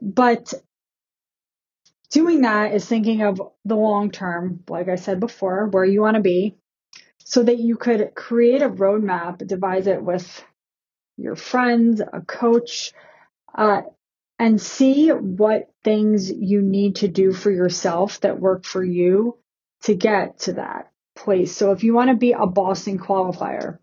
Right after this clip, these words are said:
uh, a really, really good, you know, visualization roadmap that you could see in front of you to motivate you before you go out on that training run is to first run a marathon,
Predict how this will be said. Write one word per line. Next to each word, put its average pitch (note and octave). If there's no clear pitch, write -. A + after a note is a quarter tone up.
uh, F#3+
a A3
really, G#3
really G3
good, F3+
you G3
know, D#3+
visualization G3
roadmap F#3+
that A3+
you G3
could F#3+
see A#3+
in G#3
front G#3+
of F#3+
you F#3+
to F#3+
motivate F3+
you E3+
before F3+
you F3+
go A3+
out G#3
on G3
that F#3+
training F#3
run F3
is F3+
to G3
first F#3+
run G3+
a G3
marathon, F3